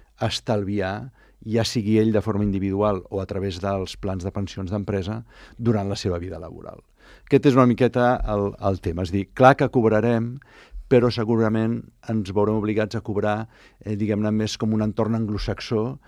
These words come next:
que és una pensió més de subsistència que no pas una pensió per dir, «Segueixo mantenint el mateix nivell de vida».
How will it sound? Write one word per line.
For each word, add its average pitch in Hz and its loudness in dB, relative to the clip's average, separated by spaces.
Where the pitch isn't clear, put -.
que 104 0
és 113 -2
una 117 0
pensió 110 -2
més 104 -2
de 104 -4
subsistència 110 -6
que 113 -4
no 110 0
pas 104 -2
una 101 -2
pensió 104 -2
per 101 -4
dir, 98 -4
«Segueixo 101 -4
mantenint 98 -4
el 107 -4
mateix 95 -4
nivell 87 -6
de 80 -14
vida». - -4